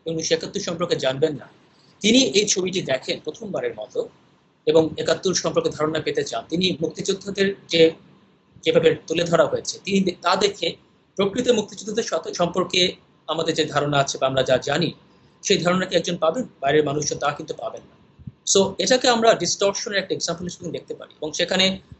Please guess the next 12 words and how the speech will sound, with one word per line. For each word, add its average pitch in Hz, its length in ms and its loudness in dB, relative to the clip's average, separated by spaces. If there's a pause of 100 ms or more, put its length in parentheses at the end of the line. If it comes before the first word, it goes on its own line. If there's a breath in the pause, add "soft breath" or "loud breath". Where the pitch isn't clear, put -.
পাকিস্তানি 196 520 0
একজন 202 380 0
সোলজারকে 196 560 -2
দেখানো 175 280 -2
হয়েছে 175 180 -6
খুব 165 160 -8
মানবিক 175 380 -2
গুণাবলী 156 340 -2
সম্পন্ন 123 420 -10
করে। - 200 -18 (320 loud breath)
হ্যাঁ, 233 140 0
মানবিক 240 340 2